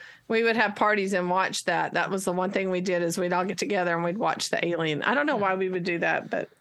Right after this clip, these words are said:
Speaker 2: It's like a
Speaker 1: that's why I thought it was in the eighties, 'cause
Speaker 2: it's like
Speaker 1: that was
Speaker 2: a
Speaker 1: my eighties.
Speaker 2: it's like a near perfect movie. I love that movie. Um, first, like I said, especially first time.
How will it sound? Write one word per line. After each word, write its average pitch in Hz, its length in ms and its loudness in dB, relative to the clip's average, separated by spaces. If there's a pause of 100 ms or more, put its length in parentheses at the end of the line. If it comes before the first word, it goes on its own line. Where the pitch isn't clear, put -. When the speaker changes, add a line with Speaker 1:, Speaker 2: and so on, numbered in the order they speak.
(120)
Speaker 2:
It's - 80 -6
like 214 120 -4
a 127 180 2
Speaker 1:
that's 214 180 2
why 208 80 2
I 208 40 0
thought 208 180 -2
it - 80 0
was 196 140 -2
in 185 120 0
the 160 80 0
eighties, 160 460 -2
'cause 214 140 -4
Speaker 2:
it's 208 40 -2
like - 80 2
Speaker 1:
that 202 60 2
was 143 60 -2
Speaker 2:
a - 40 -10
Speaker 1:
my - 80 0
eighties. - 360 -4
Speaker 2:
it's - 80 -12
like 185 120 -2
a 170 60 0
near 147 200 0
perfect 123 420 -2
movie. 82 360 -4
I 113 100 -4
love 98 180 -4
that 69 140 -10
movie. - 300 -16 (320)
Um, 98 460 -2 (1700)
first, - 280 -2 (320)
like 143 140 -4
I 131 40 -2
said, 104 160 -2
especially 120 320 -4
first 117 240 -6
time. 92 320 -6